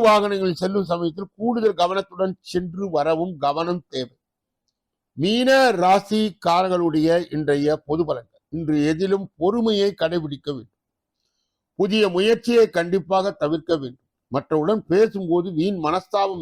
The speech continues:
ஏற்படக்கூடும் என்பதால் வார்த்தையில் நிதானம் தேவை. தாயின் உடல் நலனிலே கவனம் தேவை. வாகனத்தில் செல்லும் போது எச்சரிக்கையாய் இருக்கவும் குடும்பத்தில் உள்ளவர்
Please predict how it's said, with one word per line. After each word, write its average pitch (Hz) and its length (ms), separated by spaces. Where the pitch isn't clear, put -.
ஏற்படக்கூடும் 185 760
என்பதால் 160 420
வார்த்தையில் 175 460
நிதானம் 170 420
தேவை. - 180
தாயின் 240 480
உடல் 202 280
நலனிலே 196 460
கவனம் 190 380
தேவை. 180 220
வாகனத்தில் 185 600
செல்லும் 170 320
போது 170 180
எச்சரிக்கையாய் 180 680
இருக்கவும் 175 420
குடும்பத்தில் 190 580
உள்ளவர் 175 320